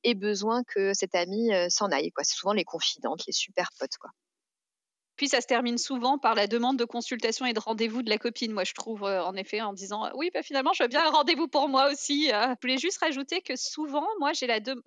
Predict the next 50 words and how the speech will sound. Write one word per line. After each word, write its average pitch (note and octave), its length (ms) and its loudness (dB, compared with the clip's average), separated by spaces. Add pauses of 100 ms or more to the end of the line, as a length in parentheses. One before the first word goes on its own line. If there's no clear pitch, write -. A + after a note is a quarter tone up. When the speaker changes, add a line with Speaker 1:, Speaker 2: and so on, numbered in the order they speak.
Speaker 2:
je, G#3+ 400 -2
je G#3+ 100 -6
vois B3 280 2
entre A#3+ 240 -2
la A3+ 100 4
salle D4+ 260 2
d'attente D4 420 0
et - 40 2
la G#3+ 100 2
salle C4+ 220 0
de B3 60 0
consultation, A#3 680 -6 (400)
quand A#3 140 2
elles A#3+ 120 6
sont D4 180 -2
accompagnées, C4+ 800 4
euh, A3 80 2
par G#3 160 2
une G#3+ 160 -2
autre B3+ 100 -4
personne, B3 520 0
euh, G3+ 180 2
que G3+ 300 0
leur F#3 200 0
mère, B3+ 220 0
hein, A3+ 120 0
typiquement, A#3+ 640 -2 (400)
euh, A#3 200 4
cette A#3 200 2
demande C4+ 480 2
de B3+ 440 2
l'autre A#3 160 0
personne C#4 360 2
de, « B3+ 100 0
Est-ce A#3 180 0
que C4 80 0
je - 100 -8
peux C4+ 120 0
venir ? », C4+ 340 0
comme - 120 2
si B3+ 140 -4
c'était A#3+ 240 0
moi B3+ 160 2
qui C4+ 160 -6
devais A3+ 200 2
valider A#3+ 420 2
le B3+ 100 0
fait, B3 320 -2
euh, G#3 320 2
d'autoriser B3+ 720 0